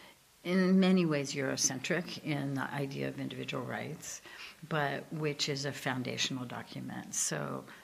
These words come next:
it's in the ground. Uh, this piece is in the ground, and it is that intersection of these two vocabularies. But as you walk along the platform,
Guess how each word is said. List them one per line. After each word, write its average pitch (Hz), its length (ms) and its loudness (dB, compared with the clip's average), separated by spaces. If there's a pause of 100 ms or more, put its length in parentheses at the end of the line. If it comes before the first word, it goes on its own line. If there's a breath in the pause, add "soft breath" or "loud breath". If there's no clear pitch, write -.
(160 loud breath)
it's 139 200 -4
in 165 140 4
the 156 80 2
ground. 127 580 -4 (1300)
Uh, 139 240 -4 (160)
this 147 240 -2
piece 170 400 0
is 135 120 -6
in 135 140 -2
the 131 80 -4
ground, 127 600 -8 (120)
and 139 520 -6
it 147 280 -6
is 139 480 -8 (360 loud breath)
that 143 360 -2
intersection 151 840 0
of 139 320 -2
these 135 220 -4
two - 180 -4
vocabularies. 143 1120 -4
But 147 200 0 (360)
as 151 220 0
you 165 80 -4
walk 151 280 -2
along 143 280 -2
the 143 80 -4
platform, 156 720 -2